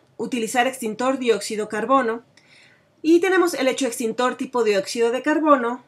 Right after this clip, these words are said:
asociado a la variable sistema. Y además debe tener su estatus apagado.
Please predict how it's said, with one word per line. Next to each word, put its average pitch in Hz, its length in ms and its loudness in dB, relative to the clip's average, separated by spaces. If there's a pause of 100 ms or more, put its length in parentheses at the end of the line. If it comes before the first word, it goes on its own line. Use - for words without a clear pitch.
asociado 294 520 2
a - 20 4
la 262 120 2
variable 196 400 -2
sistema. 180 560 -6 (540)
Y - 80 -2
además 285 320 8
debe 277 200 4
tener 233 280 0
su - 80 -8
estatus 208 420 -8
apagado. 240 540 -2